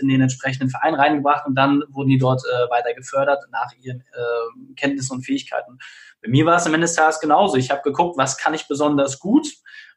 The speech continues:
Und die Sachen, die ich besonders gut konnte, die habe ich einfach mehr gemacht und die Sachen, die ich nicht so gut konnte, die habe ich dann halt weggelassen. Also ich konnte noch nie gut gegen Ball treten, dafür kann ich relativ gut mit dem Fahrrad umgehen.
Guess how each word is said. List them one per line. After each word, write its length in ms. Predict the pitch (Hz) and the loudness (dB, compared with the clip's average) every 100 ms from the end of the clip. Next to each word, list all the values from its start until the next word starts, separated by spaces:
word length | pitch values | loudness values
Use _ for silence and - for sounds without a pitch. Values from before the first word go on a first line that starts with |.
| - | -4
Und 120 | 135 | -2
die 100 | 170 | 0
Sachen, 480 | 175 190 190 214 214 | 4 2 4 4 4
die 80 | 165 | 0
ich 80 | 135 | -4
besonders 240 | 156 131 | -2 -2
gut 140 | 196 196 - | -6 -10 -2
konnte, 300 | 214 214 226 | 0 2 0
die 100 | 131 | -2
habe 120 | 170 | 0
ich 80 | 165 | 0
einfach 140 | 139 | 2
mehr 180 | 139 147 | 4 4
gemacht 260 | 165 170 - | 4 4 2
und 40 | |
die 80 | 156 | 0
Sachen, 220 | 147 151 | 2 2
die 60 | 151 | 2
ich 40 | |
nicht 160 | 214 269 | 2 2
so 80 | 143 | 0
gut 180 | 147 147 | -4 0
konnte, 240 | 165 170 | 0 2
die 120 | 151 | 2
habe 100 | 160 | 2
ich 60 | 175 | 2
dann 80 | 170 | 0
halt 100 | 175 | 2
weggelassen. 440 | 247 127 110 - | 0 0 -2 -4
Also 120 | 123 | -8
ich 80 | - | -4
konnte 180 | 143 147 | -4 0
noch 140 | 151 | 0
nie 140 | 165 170 | 0 -2
gut 240 | 180 196 | -4 0
gegen 200 | 160 151 | 2 2
Ball 200 | 147 143 | 4 2
treten, 320 | - 165 175 | 2 0 2
dafür 200 | 160 156 | 2 0
kann 140 | - 156 | -2 -4
ich 140 | - | 2
relativ 400 | 165 165 165 - | 4 4 0 -14
gut 160 | 185 180 | -10 -8
mit 100 | 170 | -4
dem 60 | |
Fahrrad 340 | 196 220 202 156 | 2 4 4 2
umgehen. 420 | 147 131 123 | 0 0 0